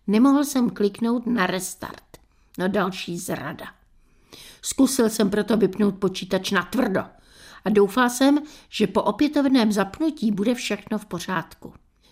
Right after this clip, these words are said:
Stiskl jsem proto příslušný knoflík a čekal jsem, že se počítač vypne, ale ono nic. Zopakoval jsem to po druhé, po třetí.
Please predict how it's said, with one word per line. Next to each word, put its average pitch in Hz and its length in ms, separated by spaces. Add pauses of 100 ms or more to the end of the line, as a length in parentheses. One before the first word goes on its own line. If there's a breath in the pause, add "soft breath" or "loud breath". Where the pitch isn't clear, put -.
Stiskl - 540
jsem 302 260
proto 262 300
příslušný 202 640
knoflík 220 560 (320 loud breath)
a 185 80
čekal 220 400
jsem, 262 280 (300 loud breath)
že - 180
se - 180
počítač 208 640
vypne, 185 540 (300 loud breath)
ale 185 200
ono 208 260
nic. 311 640 (720 soft breath)
Zopakoval 233 480
jsem 214 180
to 214 100
po 226 140
druhé, 202 460
po 208 100
třetí. 185 560